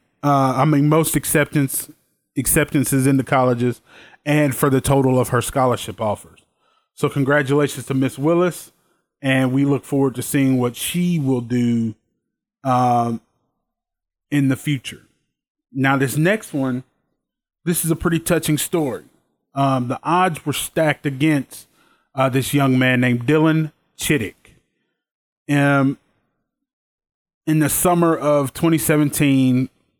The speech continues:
things were looking pretty bleak. Um, a Jersey high school student,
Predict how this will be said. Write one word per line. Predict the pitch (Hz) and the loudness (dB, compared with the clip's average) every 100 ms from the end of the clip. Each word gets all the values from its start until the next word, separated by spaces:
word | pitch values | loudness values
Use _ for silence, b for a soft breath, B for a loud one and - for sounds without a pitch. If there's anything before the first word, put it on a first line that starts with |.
| _ | _
things | - 151 147 123 | -2 2 2 2
were | 127 135 | 2 2
looking | 135 131 | 0 -2
pretty | 117 135 120 | -2 -2 -2
bleak. | 113 127 117 - _ _ _ _ _ _ _ - | -2 -2 -2 -6 _ _ _ _ _ _ _ -6
Um, | 131 131 127 120 - _ _ _ _ | -2 0 0 -4 -8 _ _ _ _
a | 135 | -8
Jersey | 117 160 170 160 151 | -2 2 2 0 0
high | 139 160 | 0 0
school | 156 156 151 | -2 -2 -2
student, | - - 135 131 | -2 0 0 0